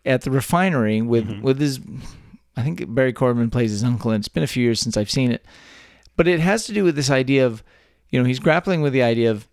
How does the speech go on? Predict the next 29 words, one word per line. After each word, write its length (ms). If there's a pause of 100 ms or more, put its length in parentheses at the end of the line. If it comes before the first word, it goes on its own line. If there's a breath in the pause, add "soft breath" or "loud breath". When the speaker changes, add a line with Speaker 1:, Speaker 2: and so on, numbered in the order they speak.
(120)
Speaker 1:
you 120
know, 60
he's 180
working 220
as 100
a 60
roughneck. 480 (260)
And 180
Speaker 2:
Mm-hmm. 120 (140)
Speaker 1:
that's 220
a 60
big 240
part 200
of 80
Texas 340
culture. 440
You 80
know, 220 (200)
more 400
people 460
work 360 (400 soft breath)
in 120
the 160
oil 260
and 100
gas 300
industry 480 (340 loud breath)
than 340
work 360